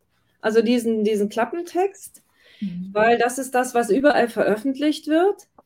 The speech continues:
Speaker 1: Ich denke, es braucht ein ganz ansehnliches Cover, ähm,
Speaker 2: Mhm.
Speaker 1: was sich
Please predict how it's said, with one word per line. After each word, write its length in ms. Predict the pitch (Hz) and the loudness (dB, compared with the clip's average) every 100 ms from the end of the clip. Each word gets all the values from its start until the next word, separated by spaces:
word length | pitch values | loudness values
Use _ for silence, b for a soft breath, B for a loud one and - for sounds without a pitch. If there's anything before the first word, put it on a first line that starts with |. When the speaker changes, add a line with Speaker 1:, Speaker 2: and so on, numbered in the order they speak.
| _ _ _ _ _ _ - | _ _ _ _ _ _ -16
Speaker 1:
Ich 180 | 202 - | -8 -2
denke, 360 | 247 339 349 | 2 2 0
es 220 | 339 320 - | 0 -2 -4
braucht 400 | 247 302 302 285 | 0 2 0 -6
ein 200 | 269 254 | -4 0
ganz 260 | 233 277 | 0 -2
ansehnliches 840 | - 262 285 285 277 254 233 214 - | -6 -4 0 0 0 -2 -6 -8 -12
Cover, 500 | - 175 202 269 403 480 _ _ _ _ _ _ _ _ _ | -2 0 2 0 -2 -4 _ _ _ _ _ _ _ _ _
ähm, 560 | 208 233 233 240 233 - _ _ _ - | -4 -2 -2 -2 -6 -10 _ _ _ -4
Speaker 2:
Mhm. 360 | 214 175 185 | -4 -4 -2
Speaker 1:
was 420 | 202 233 - - - | 2 2 0 -10 -6
sich 560 | 254 226 - - - | -4 -4 -10 -18 -20